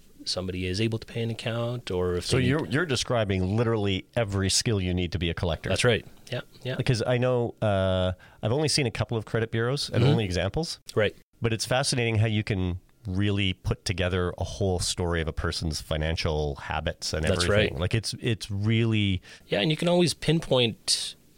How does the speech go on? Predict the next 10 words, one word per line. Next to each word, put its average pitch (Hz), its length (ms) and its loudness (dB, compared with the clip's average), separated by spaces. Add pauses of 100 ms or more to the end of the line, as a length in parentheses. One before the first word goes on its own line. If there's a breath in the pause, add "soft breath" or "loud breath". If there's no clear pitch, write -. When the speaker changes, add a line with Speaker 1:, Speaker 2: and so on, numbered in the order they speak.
Speaker 1:
exactly 117 920 2
where 110 420 2
things 110 640 -4
or 90 180 -2
when 123 280 2
things 98 580 -2 (100)
went 90 200 -2
wrong. 80 280 -4 (680)
Speaker 2:
Right. 82 180 -2 (140)
Speaker 1:
Um, 85 680 -6